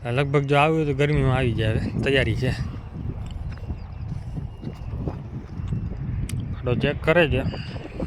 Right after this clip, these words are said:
આવી જાય લગભગ. કેમ કે હવારનો થોડોક પીછો પીછો કરે ને મારવાનું કરે છે ભેને. જો હટાડી દીધી.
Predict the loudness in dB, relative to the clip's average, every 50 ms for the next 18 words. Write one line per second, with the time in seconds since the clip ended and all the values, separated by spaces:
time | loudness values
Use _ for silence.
0 | -6 -6 -8 -8 -10 -8 -8 -8 -6 -6 -6 -8 -8 -8 -10 -8 -6 -4 -2 -2
1 | 0 0 0 0 2 2 2 2 2 2 2 2 2 4 2 0 -2 -2 -2 -2
2 | -2 0 -2 0 -2 -4 -4 -4 -4 -6 -6 -6 -8 -10 -10 -8 -8 -8 -6 -6
3 | -6 -6 -8 -10 -10 -8 -8 -8 -6 -6 -4 -2 0 0 2 0 0 0 0 2
4 | 2 4 4 4 2 2 2 2 0 0 -2 -2 0 0 0 0 0 -2 -2 0
5 | 2 2 4 4 4 4 4 4 2 2 0 0 2 2 2 2 0 0 -2 -2
6 | -2 -2 -2 -2 -2 -4 -6 -10 -14 -14 -14 -14 -16 -16 -14 -14 -14 -14 -14 -14
7 | -14 -14 -12 -14 -14 -14 -14 -14 -14 -14 -14 -14 -14 -12 -10 -10 -6 -4 -2 -2
8 | -2 -4 -6 -10 -14 -14 -14 -14 -14 -14 -14 -14 -16 -14 -14 -14 -12 -10 -10 -10
9 | -8 -6 -4 -2 0 0 0 0 0 -2 -2 -2 -4 -6